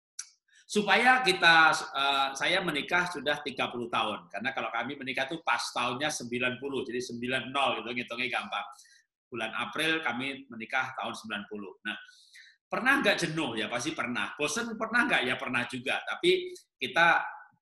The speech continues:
itu nggak lama. Segera sadar, kapan biasanya jenuh, kapan bosen, kapan pernikahan nggak bergairah. Ketika bertengkar berlarut-larut. Karena pernah juga kita bertengkar lalu kayak, kayak nggak segera selesai. Tapi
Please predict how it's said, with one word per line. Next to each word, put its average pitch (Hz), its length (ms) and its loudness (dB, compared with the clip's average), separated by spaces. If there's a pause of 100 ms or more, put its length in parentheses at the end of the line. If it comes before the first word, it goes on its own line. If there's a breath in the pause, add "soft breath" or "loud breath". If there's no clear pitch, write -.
(140)
itu 180 240 -4 (160)
nggak 139 160 4
lama. 131 400 2
Segera 135 400 0
sadar, 151 560 6 (640)
kapan 214 320 4
biasanya 175 400 2
jenuh, 165 240 0
kapan 202 400 4
bosen, 170 400 2
kapan 202 400 2 (240 loud breath)
pernikahan 175 400 2
nggak 160 160 2
bergairah. 147 520 2 (520)
Ketika 165 320 -2
bertengkar 175 480 0
berlarut-larut. 151 960 4
Karena 156 320 -2
pernah 147 240 0
juga - 320 2
kita 156 160 2
bertengkar 151 560 0
lalu 180 80 -2
kayak, 147 280 0 (680)
kayak 131 320 2
nggak 135 160 2
segera 135 240 -2
selesai. 127 480 -2
Tapi 208 320 -2